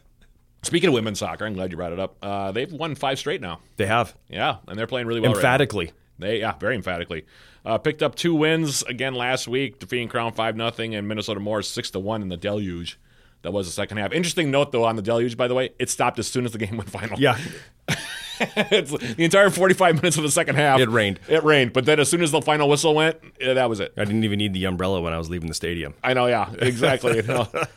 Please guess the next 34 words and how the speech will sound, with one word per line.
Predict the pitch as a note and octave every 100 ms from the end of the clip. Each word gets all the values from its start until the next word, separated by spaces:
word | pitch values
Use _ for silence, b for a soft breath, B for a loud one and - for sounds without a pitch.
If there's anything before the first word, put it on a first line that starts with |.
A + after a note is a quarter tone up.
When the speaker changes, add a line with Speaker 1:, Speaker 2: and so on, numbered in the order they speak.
| - C#3
Speaker 1:
they | D3+
were | D3+
soaked, | C#3+ E3 D#3+
but | D3 C#3+ D#3
all | C3+
of | C#3
a |
sudden | C#3+
it | C3
stopped | - - C#3 C#3
raining. | A2+ F#2+
Speaker 2:
Yep. | A2 - b b -
Speaker 1:
Anyway, | B2+ C3+ A#2+ G#2+ - b b b
against | B2 D#3 D3+
Crown, | D#3 D3+ D3+ D3
uh, | C#3 B2+
U | B2
W | C3 B2
S | B2+
got | G#2+ G2+
four | D3 F3
goals. | A#2+ D#3+ G2+ - - - -
Congratulations | D#2+ G2+ G#2 G#2 F#2+
to | F2+
Maya | F#2 G#2
Holmquist, | F#2+ G#2 F#2 E2 -
the | D#2+
freshman | F#2+ F#2+ F2+
from, | E2+ E2+ E2
uh, | D#2
Buffalo, | D#2+ F2 - F#2 F2+
Minnesota. | F2 D#2+ F2 F2+ D#2 _ b b
Seventeen | - A2+ G#2+ A#2
eighteen, | A2 G#2 - G#2+ G#2